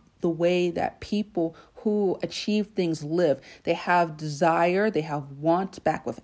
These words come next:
action. And I'm hoping that as you're listening to this, you have some idea. I'm like, "Okay, dang, Denise, whew,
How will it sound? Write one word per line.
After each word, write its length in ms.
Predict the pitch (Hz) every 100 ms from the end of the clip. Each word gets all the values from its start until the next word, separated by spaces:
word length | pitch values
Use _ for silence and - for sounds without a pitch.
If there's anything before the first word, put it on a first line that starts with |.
| _
action. 540 | 147 - - - - - - -
And 120 | 170
I'm 80 | 180
hoping 420 | 180 - 240 240
that 80 | 202
as 160 | 175 165
you're 80 | 165
listening 480 | 185 254 - 170 160
to 140 | 156
this, 240 | 147 147 - - -
you 160 | 196 247
have 360 | - 202 214
some 160 | 214 180
idea. 260 | 165 165 160
I'm 80 |
like, 160 | 160 151
"Okay, 340 | 214 208 180
dang, 340 | 143 185 208 165
Denise, 420 | 156 160 165 - - - - -
whew, 280 | 466 381